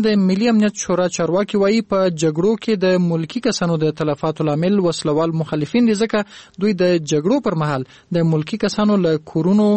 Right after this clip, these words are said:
جوماتونو او داسې نورو ځایونو نه ګټه اخلي. دوی دا خبرې د ملګرو ملتونو د سازمان د هغه راپور له خپرولو وروسته کوي چې ویلي دي د افغانستان په روانو جنګونو کې سږ کال د تیر کال په پرتله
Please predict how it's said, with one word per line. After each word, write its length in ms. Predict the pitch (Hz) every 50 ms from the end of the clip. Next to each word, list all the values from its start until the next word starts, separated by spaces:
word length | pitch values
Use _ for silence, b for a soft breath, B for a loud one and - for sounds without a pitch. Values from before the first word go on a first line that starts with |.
| 202 B B B B B B 147
جوماتونو 480 | 156 151 156 151 143 - - 220 226 220
او 80 | 208 202 196
داسې 240 | 196 190 - 208 202
نورو 220 | 226 220 165 135 135
ځایونو 260 | 135 143 156 175 185 208
نه 100 | 226 214
ګټه 260 | 185 170 151 - 143 117
اخلي. 240 | 117 - - 139 131 - B B B B B B -
دوی 120 | 156 160 160
دا 80 | 165 160 -
خبرې 260 | - 160 160 175 185 196 185 185
د 100 | 185 175 175 170
ملګرو 300 | 160 156 175 180 180 175
ملتونو 340 | 170 165 - - 190 190 190 196 185 165
د 100 | 170 170 160 -
سازمان 420 | 165 156 156 175 190 196 190 180
د 100 | 180 175
هغه 200 | 190 185 185 180 180
راپور 340 | 165 - 233 247 233 208 175
له 140 | 160 -
خپرولو 400 | - - 160 156 156 165 175 175
وروسته 300 | 190 247 - - 277 233 254
کوي 180 | 247 247 233 -
چې 80 | - 240 - B B B B B
ویلي 280 | 185 196 220 233 240 240 214
دي 60 | 247 240
د 160 | 233 202 165
افغانستان 440 | 175 170 165 - - 208 202 202 196 185
په 160 | 165 156 151 156
روانو 260 | 170 226 277 269 220 170
جنګونو 300 | 165 156 156 160 156 151 151
کې 60 | 143 127 -
سږ 120 | - 180 - -
کال 240 | 175 151 139 139 139
د 160 | 147 143 - -
تیر 100 | 220 240 226 -
کال 160 | 233 233 -
په 120 | 226 208 220
پرتله 320 | 202 - 233 220 226 214